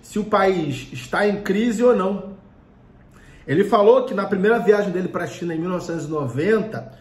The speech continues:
cara, as putas eram lindas. Opa,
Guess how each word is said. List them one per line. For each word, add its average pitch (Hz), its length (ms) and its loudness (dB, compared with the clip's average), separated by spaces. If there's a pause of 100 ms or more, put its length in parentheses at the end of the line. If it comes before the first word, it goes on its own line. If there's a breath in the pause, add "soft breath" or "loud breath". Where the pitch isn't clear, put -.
(260 loud breath)
cara, 185 320 -2
as 156 160 -4
putas 190 640 -2
eram 196 260 2
lindas. 180 680 0 (1800)
Opa, - 500 -2